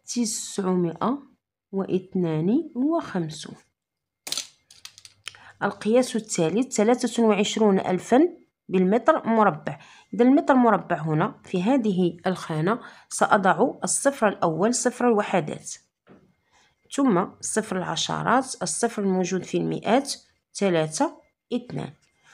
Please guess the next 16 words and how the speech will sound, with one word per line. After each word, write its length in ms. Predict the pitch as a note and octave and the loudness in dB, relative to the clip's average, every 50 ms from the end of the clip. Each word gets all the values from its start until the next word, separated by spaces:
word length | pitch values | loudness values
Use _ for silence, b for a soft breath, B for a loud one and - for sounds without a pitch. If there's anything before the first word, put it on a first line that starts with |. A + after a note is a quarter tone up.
| b b b b b _ - | b b b b b _ 2
أريد 280 | A#3+ B3+ D4+ E4 C4 C4+ | 4 4 4 4 4 4
الهكتار، 640 | B3+ F#3+ E3 F3+ - - - G3 G3+ A3 A#3+ A3+ - | 4 2 2 -2 -4 -4 -2 2 2 2 2 2 0
الهكتار 540 | - G3+ F#3 F#3+ F#3+ - - - A3+ A3+ G#3 | -2 -2 0 -2 -4 -6 -2 2 2 2 2
هنا 360 | D#3+ D#3+ D#3+ D3 D#3 F#3+ A#3+ - - _ _ _ _ _ _ _ _ _ _ _ _ | 2 -2 -2 -2 -2 -2 -4 -8 -14 _ _ _ _ _ _ _ _ _ _ _ _
في 180 | - - F3 D#3+ | -8 -6 -4 -2
هذا 260 | E3+ F3 E3 D#3 D#3+ | -2 -2 -2 -2 -4
المكان، 640 | D#3 C#3+ C#3 C#3 D3+ - - F3 A3 D4 - - b b b b b b b b b - | -6 -6 -6 -8 -12 -8 -4 -4 -4 -4 -4 -8 b b b b b b b b b 0
إذن 280 | F#3 G#3 B3+ - - | 2 4 4 4 2
اثنان 640 | G#3+ A3 - - A3 G#3 F#3+ F#3+ A3+ D4 E4+ - - - | -2 -2 0 0 2 2 4 2 2 0 0 -4 -8 -4
فاصلة 680 | - G#3 G3 F#3+ - - E3+ E3 F3+ A#3 - - - - | -2 -2 0 0 -2 -4 -4 -2 -2 -4 -4 -6 -12 -14
ثلاثة 680 | - - G3+ F#3+ F3 E3+ E3+ E3 - C4+ D4+ - - - | -4 0 0 2 4 2 2 0 0 -2 -2 -2 -4 -8
هكتار. 460 | - - D4 D4 - - - - - - _ _ _ _ _ _ _ _ _ _ _ _ _ _ _ _ _ _ _ _ _ _ _ _ _ _ _ _ _ - - - _ - - - - _ _ _ - _ _ - - | -6 -4 -4 -6 -6 -10 -12 -12 -12 -16 _ _ _ _ _ _ _ _ _ _ _ _ _ _ _ _ _ _ _ _ _ _ _ _ _ _ _ _ _ -20 -20 -20 _ -20 -20 -20 -20 _ _ _ -20 _ _ -10 -6
هذه 420 | D#3 E3+ G3 F#3+ F#3 G3+ F3 F#3 | -2 -2 0 0 0 -2 -2 -2
الأصفار 600 | - - - D#3 D#3 - - - A#3 C4+ - - - | -4 -4 -6 -8 -8 -8 -2 0 0 0 0 0 -4
أصبحت 480 | - - - F#3+ F#3+ - B3 B3 - | -6 -4 -6 -6 -4 -4 -4 -6 -4
أصفارا 640 | - - F#3 - - - F#3 F#3 F#3 G#3 B3+ C#4+ C#4 | -6 -6 -6 -8 -2 0 0 2 2 2 2 0 0